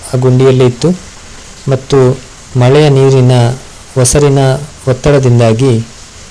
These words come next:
ಈ ಟ್ಯಾಂಕಿನ ಅವಸ್ಥೆಯಾದದ್ದು ನೋಡಿ. ಗುಂಡಿಯ ಒಳಗೆ ಟ್ಯಾಂಕ್ ಇತ್ತು ಮತ್ತು ನೀರಿನ ಒತ್ತಡದಿಂದಾಗಿ ಟ್ಯಾಂಕಿ ನೆಕ್ಕೆಯಾಗಿ ಹೋಗಿದೆ.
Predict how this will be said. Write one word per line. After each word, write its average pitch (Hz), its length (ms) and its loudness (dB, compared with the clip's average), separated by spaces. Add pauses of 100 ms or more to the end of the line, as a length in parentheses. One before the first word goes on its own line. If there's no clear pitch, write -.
(220)
ಈ 131 40 -2
ಟ್ಯಾಂಕಿನ 135 500 -2 (140)
ಅವಸ್ಥೆಯಾದದ್ದು 123 680 -2
ನೋಡಿ. 113 260 -2 (1000)
ಗುಂಡಿಯ 139 260 0
ಒಳಗೆ 131 360 4
ಟ್ಯಾಂಕ್ 127 220 2
ಇತ್ತು 151 400 0 (520)
ಮತ್ತು 127 460 0 (760)
ನೀರಿನ 135 340 2 (200)
ಒತ್ತಡದಿಂದಾಗಿ 123 880 2 (560)
ಟ್ಯಾಂಕಿ 131 540 0 (100)
ನೆಕ್ಕೆಯಾಗಿ 131 520 0
ಹೋಗಿದೆ. 113 400 -2